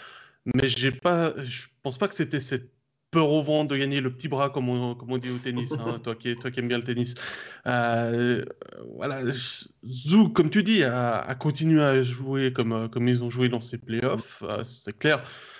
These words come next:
Speaker 1: Euh, je pense qu'on aurait pu jouer à pile ou face. Je suis pas le seul à avoir utilisé cette expression, hein.
Speaker 2: <laughs>
Speaker 1: Euh, sur les trois premiers matchs, à chaque fois, c'est tombé du côté, euh,
Speaker 2: Ouais, c'est ça.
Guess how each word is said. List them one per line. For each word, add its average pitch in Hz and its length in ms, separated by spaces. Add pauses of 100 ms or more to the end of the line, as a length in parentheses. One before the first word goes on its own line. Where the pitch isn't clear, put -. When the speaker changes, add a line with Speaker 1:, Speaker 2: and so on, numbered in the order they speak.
(220)
Speaker 1:
Euh, 113 120
je 117 80
pense 131 180
qu'on 131 120
aurait 123 160
pu 127 120
jouer 127 180
à - 20
pile 127 180
ou 131 60
face. 127 360
Je 110 60
suis - 100
pas 120 120
le 120 40
seul 123 140
à 117 40
avoir 110 180
utilisé 117 340
cette 117 220
expression, 123 500
hein. 110 260
Speaker 2:
<laughs> 104 120
Speaker 1:
Euh, 113 40
sur 123 160
les 120 120
trois 123 180
premiers 135 200
matchs, 135 260
à 117 80
chaque - 240
fois, 151 160
c'est 131 140
tombé 127 260
du 123 100
côté, 123 380
euh, 110 80
Speaker 2:
Ouais, 107 80
c'est 107 120
ça. 104 220